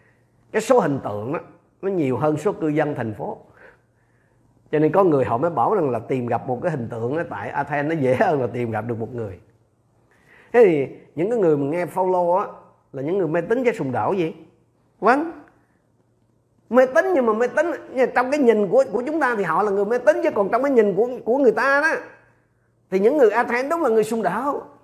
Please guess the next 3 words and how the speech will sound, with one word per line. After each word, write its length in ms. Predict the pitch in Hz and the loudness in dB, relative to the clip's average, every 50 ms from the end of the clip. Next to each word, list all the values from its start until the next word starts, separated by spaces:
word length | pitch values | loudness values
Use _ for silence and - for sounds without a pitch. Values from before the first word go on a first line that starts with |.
| _ _ _ _ _ _ _ _ _ _ _ _ _ _ _ _ _ _ _ _ _ _ _ _ _ _ _ | _ _ _ _ _ _ _ _ _ _ _ _ _ _ _ _ _ _ _ _ _ _ _ _ _ _ _
Phaolô 320 | - 175 175 175 170 160 | 2 4 4 6 4 2
khen 300 | - - 185 175 165 156 | 0 -2 -4 -4 -4 -4
họ, 260 | 117 110 101 - - | -6 -8 -14 -16 -18